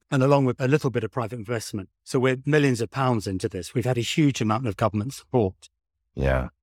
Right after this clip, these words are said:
Speaker 1: But what that did, the reason why that was such a good decision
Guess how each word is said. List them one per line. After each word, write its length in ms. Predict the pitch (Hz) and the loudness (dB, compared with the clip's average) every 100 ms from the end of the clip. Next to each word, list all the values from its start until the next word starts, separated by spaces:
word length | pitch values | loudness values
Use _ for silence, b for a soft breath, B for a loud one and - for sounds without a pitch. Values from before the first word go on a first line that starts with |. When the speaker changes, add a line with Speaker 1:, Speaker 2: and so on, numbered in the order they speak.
| - | 0
Speaker 1:
But 100 | 170 | 0
what 240 | 156 196 | 2 -2
that 240 | 170 175 143 | -2 -6 -4
did, 480 | - 117 92 - - - | -2 -2 -4 -12 -16 -6
the 100 | 127 | 0
reason 340 | 156 175 139 | 2 2 2
why 160 | 120 107 | 2 0
that 100 | 113 | -2
was 140 | 123 | -4
such 220 | 131 - | -4 -4
a 40 | 113 | -2
good 140 | 110 | -2
decision 500 | 107 - 139 - 95 | -2 0 0 0 -10